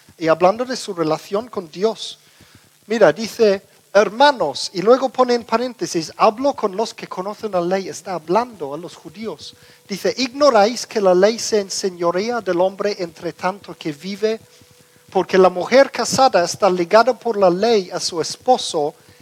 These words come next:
mientras vive, pero si su esposo muere, ella está libre de la ley".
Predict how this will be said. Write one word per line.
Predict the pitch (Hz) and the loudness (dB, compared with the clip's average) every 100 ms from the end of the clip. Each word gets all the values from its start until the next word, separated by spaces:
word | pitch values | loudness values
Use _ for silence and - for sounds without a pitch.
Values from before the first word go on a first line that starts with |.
| _ | _
mientras | 151 180 196 196 190 170 147 | -12 0 2 2 -2 -4 -4
vive, | 151 202 208 226 214 _ _ _ | -10 -4 -2 -2 -4 _ _ _
pero | - 175 | 2 2
si | 165 262 | 2 -4
su | 233 269 | 0 0
esposo | - - 277 - 226 | 0 0 0 0 -2
muere, | 185 196 277 269 156 151 170 _ _ _ _ _ _ | -2 2 4 6 4 0 -8 _ _ _ _ _ _
ella | 165 180 165 | -2 0 0
está | 156 - 147 | -2 -2 -2
libre | 156 240 196 165 135 - _ _ _ | -2 -6 -4 -4 -4 -8 _ _ _
de | 139 | -6
la | 131 | -4
ley". | 131 131 123 | -4 -4 -6